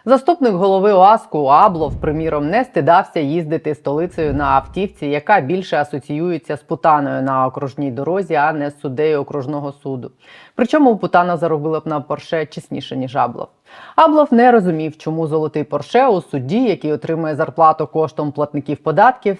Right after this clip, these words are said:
це просто виклик платникам податків. Чи, скоріше, плювок в обличчя. Поки йшло розслідування, детективи набу знайшли, м, схрон голови окружного адмінсуду Павла Вовка.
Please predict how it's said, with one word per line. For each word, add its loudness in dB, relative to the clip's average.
це 2
просто -4
виклик -4
платникам -4
податків. -8
Чи, -10
скоріше, -6
плювок -6
в -6
обличчя. -8
Поки 4
йшло 4
розслідування, 4
детективи 2
набу 2
знайшли, 2
м, -2
схрон 2
голови -2
окружного -4
адмінсуду -4
Павла 0
Вовка. -6